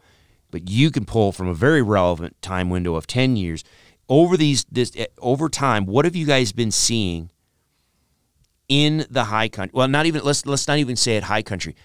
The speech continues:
Let's just say back country. And the, and the reason why I wanna, uh, I wanna explore this is because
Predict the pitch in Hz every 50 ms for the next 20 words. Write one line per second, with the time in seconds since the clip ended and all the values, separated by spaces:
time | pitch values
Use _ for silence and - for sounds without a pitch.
0 | _ - - - 135 - - 160 - - 156 123 82 67 - - 101 95 95 -
1 | - - 80 71 - - - - _ _ _ _ _ _ - - 110 117 - 113
2 | 110 107 107 123 151 190 175 185 190 175 160 147 143 139 131 127 127 120 117 110
3 | - 107 104 - - 78 73 - - 78 92 107 104 107 104 90 - - - 110
4 | 120 123 117 98 92 87 - 90 78 - 98 - 98 101 95 92 -